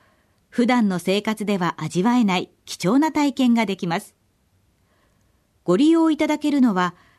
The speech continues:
原則として岡山県在住の九歳から三十歳までの方と、その引率者の方で、利用は無料です。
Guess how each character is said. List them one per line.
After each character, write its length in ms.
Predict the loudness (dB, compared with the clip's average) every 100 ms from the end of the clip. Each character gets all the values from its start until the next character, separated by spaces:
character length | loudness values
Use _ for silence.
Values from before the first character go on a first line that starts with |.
| _ _ -2
原 220 | 2 2
則 240 | 0 -6
と 160 | -4 -4
し 120 | -4
て 240 | -4 -6 -8 _ _ _
岡 220 | -2 2
山 300 | 2 0 -2
県 320 | 0 0 0
在 260 | 0 0 0
住 280 | 0 -2 0
の 220 | -2 -6 _ _ _ _
九 300 | 0 2 2
歳 280 | -2 -4
か 160 | -4 -6
ら 200 | -6 -8
三 300 | -4 2 2
十 120 | 2
歳 280 | 0 0 2
ま 120 | 2
で 120 | 2 -2
の 100 | -4
方 260 | -6 -8
と、 240 | -6 -8 -8 _ _
そ 180 | -6 -2
の 220 | -2 -4
引 180 | 0 0
率 260 | 2 0 -2
者 160 | -2
の 120 | 0 -2
方 240 | -4 -4
で、 180 | -6 -8 _ _ _ _ _ _
利 180 | -2 2
用 300 | 2 2 0
は 140 | 0
無 140 | 0 0
料 220 | -2 0
で 140 | -2
す。 160 | -4